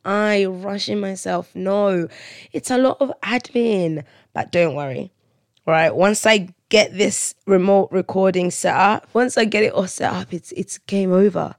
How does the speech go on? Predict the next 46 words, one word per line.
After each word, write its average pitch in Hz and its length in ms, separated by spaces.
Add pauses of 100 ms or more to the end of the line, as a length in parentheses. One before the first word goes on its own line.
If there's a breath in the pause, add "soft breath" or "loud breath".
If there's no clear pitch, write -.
(680)
right? 175 200
I'm 202 100
gonna 233 180
be 208 120
having 180 320
chats - 420
and 160 140
conversations 180 760
with 165 120
people 190 240
who 180 140
aren't 185 180
even 175 180
in 180 140
this 190 100
country, - 400 (380 loud breath)
if 240 180
they'll 165 160
like 95 200
to - 100
come 139 260
on, - 100
of - 140
course. - 340 (1300 loud breath)
I'll 185 160
start 165 380
asking 156 260
people 156 280
again 160 340
to 160 100
ask 165 220
them 156 140
if - 140
wanna 156 180
come - 200
on, - 160 (440 loud breath)
but 175 260 (260)
I 185 60
think 185 320
my 170 140
priorities, 160 880 (100)
I've 233 100
got - 160
people 185 300
in 165 100
mind. 160 540